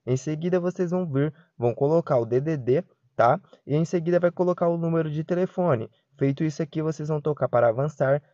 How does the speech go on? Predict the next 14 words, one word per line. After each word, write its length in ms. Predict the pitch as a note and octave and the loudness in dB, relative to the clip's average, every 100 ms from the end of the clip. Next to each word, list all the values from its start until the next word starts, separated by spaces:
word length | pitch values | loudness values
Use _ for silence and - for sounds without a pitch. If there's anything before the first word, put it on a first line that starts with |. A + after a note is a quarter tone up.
| _ - | _ 0
vai 140 | A2 | 0
confirmar, 840 | - D#3 F#3+ - F#3+ D#3+ A#2 C3+ C#3 _ | 2 2 2 0 0 2 2 0 -2 _
vai 140 | A2 | 0
chegar 300 | A#2+ B2 B2+ | 0 2 4
um 80 | C3 | 2
código 360 | - A#2 - - | 2 2 2 -2
pra 140 | A#2 | -2
você, 320 | A#2 B2 - | 0 -4 -6
você 240 | A2+ G#2 A2 | -6 -6 -4
vai 220 | A2+ A2+ - _ - | -4 -4 -8 _ -6
inserir 480 | D3+ F3+ - D3 C3+ | -4 -2 -2 -2 -2
o 80 | |
código 380 | B2 A2+ A2 - | 0 0 0 -2
aqui 320 | D3+ D#3+ E3+ | -6 -4 -4